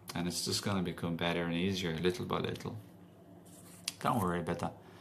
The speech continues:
Everything is a lesson or a blessing. A blessing. A lesson or a blessing. Life is short, everyone, so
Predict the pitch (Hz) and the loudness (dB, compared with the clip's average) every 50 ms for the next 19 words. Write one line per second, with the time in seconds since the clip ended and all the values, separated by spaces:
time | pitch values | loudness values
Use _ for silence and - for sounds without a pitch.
0 | - - - - - - - 131 127 131 135 135 123 - 120 110 107 98 98 95 | -18 -20 -20 -20 -20 -10 -2 0 2 4 4 2 2 2 2 2 2 2 2 4
1 | 92 92 92 101 - - - 107 101 98 95 92 90 87 80 87 87 90 92 - | 4 4 4 4 2 0 0 0 0 0 0 2 0 0 2 2 2 2 0 0
2 | - 101 95 95 104 110 - - - - - - - - - - - - - - | -2 -2 -2 -4 -6 -10 -12 -18 -20 -20 -20 -20 -20 -20 -20 -20 -20 -20 -20 -12
3 | - - 95 - - 92 87 87 - - 85 78 78 - - - - - - - | -6 -6 -4 0 2 2 2 2 0 -2 -4 -6 -6 -10 -16 -20 -20 -20 -18 -18
4 | - - - - 87 90 92 95 107 - - 110 107 104 - 101 95 95 92 - | -12 -6 -4 -2 0 0 0 0 0 0 0 -2 -2 -2 -2 -2 -2 -2 -2 -2
5 | 92 95 95 98 101 - - 120 127 - - - - - - - - - - - | -2 -2 0 -2 -2 -4 -6 -8 -8 -8 -12 -18 -20 -20 -20 -20 -20 -20 -20 -20
6 | - - - - - - - - - - - 113 113 117 - - 107 - - 104 | -20 -20 -20 -20 -20 -20 -20 -20 -8 -2 2 4 4 4 4 4 2 4 6 6
7 | 95 95 95 - - 90 85 87 87 87 85 - - - 85 85 - | 6 6 6 4 2 2 2 2 0 0 0 0 0 -2 -2 -2 -2